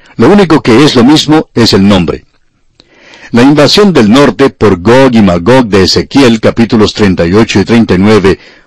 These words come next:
rompe esa paz falsa del anticristo y provoca que él se muestre como es verdaderamente en medio de esa gran tribulación. Ahora, la rebelión de las fuerzas impías del norte habrá hecho tal impresión en la humanidad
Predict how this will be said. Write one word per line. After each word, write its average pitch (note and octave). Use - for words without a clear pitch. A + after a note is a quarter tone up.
rompe D#3+
esa B2+
paz C3
falsa D3
del A2+
anticristo G#2+
y B2
provoca E3
que C3+
él C#3+
se C3
muestre C#3
como A2
es D#3
verdaderamente A2+
en A#2
medio D3+
de A#2
esa A2+
gran B2
tribulación. G2+
Ahora, B2
la C#3
rebelión D3+
de D#3+
las A2
fuerzas B2
impías G2+
del E2
norte G2+
habrá G2
hecho G2+
tal D#3+
impresión C#3
en A#2+
la G#2+
humanidad F#2+